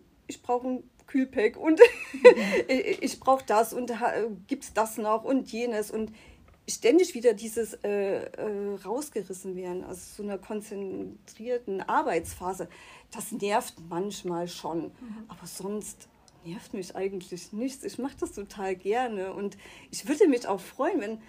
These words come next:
Speaker 1: wenn man einfach mal so ins Schulbüro kommt und nicht nur, wenn irgendwas, äh, „Mein Handy, gib,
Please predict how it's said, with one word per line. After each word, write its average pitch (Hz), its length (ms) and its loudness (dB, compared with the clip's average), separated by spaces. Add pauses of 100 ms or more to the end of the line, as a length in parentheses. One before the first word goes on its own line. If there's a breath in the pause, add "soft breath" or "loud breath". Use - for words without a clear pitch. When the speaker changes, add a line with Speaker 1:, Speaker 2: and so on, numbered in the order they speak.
(520 loud breath)
Speaker 1:
wenn 226 180 -2
man 196 260 -2
einfach 220 260 -2
mal 202 160 0
so 254 240 2
ins 320 200 4
Schulbüro 196 580 -2
kommt 196 400 -6
und 202 640 -4
nicht 220 180 -6
nur, 202 180 -2
wenn 196 140 -2
irgendwas, 185 640 -4
äh, 175 400 -4 (920 soft breath)
„Mein 202 220 -6
Handy, 247 640 4 (100)
gib, 208 120 -6